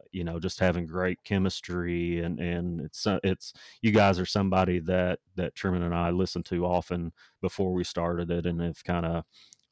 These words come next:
uh, been kind of a model for us. So, uh, and, and a, with a long list, again, I don't think I belong on there with some of the guys you've had and, or have coming up,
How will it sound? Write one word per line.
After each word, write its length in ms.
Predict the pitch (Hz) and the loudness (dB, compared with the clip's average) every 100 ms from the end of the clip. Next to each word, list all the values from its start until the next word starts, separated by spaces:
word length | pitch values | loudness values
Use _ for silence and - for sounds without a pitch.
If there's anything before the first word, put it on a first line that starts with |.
| _ | _
uh, 380 | 95 85 82 85 71 60 - 73 87 | -6 -4 -4 -6 -8 -14 -16 -18 -4
been 220 | 95 90 | 0 0
kind 160 | 87 85 | 0 -2
of 80 | 82 | -4
a 40 | |
model 360 | 82 85 82 85 | -2 -2 -2 -4
for 360 | - 82 80 | -6 -4 -4
us. 100 | 80 | -6
So, 380 | - 82 87 82 - | -6 -2 -2 -4 -6
uh, 160 | 87 85 - | -6 -6 -2
and, 220 | 95 95 - | 0 0 0
and 140 | 95 | 0
a, 120 | 92 85 _ - - - | 0 -2 _ -20 -12 0
with 120 | 180 | 4
a 60 | 131 | 8
long 260 | 120 107 | 8 8
list, 300 | 104 98 - | 6 4 2
again, 320 | 95 98 92 | 0 2 4
I 100 | 95 | 4
don't 160 | 101 92 | 4 2
think 180 | 95 95 | -2 0
I 80 | 90 | 0
belong 360 | 90 90 92 | 2 2 2
on 120 | 90 | 2
there 140 | 90 90 | 0 0
with 120 | 90 | 0
some 120 | 98 | -2
of 60 | 87 | -2
the 60 | 87 | -2
guys 260 | 87 85 | -2 -2
you've 140 | 90 - | -6 -2
had 380 | 92 92 87 | 0 2 0
and, 140 | 87 85 | -4 -6
or 180 | 85 85 | -6 0
have 220 | 92 90 | 0 0
coming 240 | 98 90 98 | 0 2 4
up, 240 | 95 | 4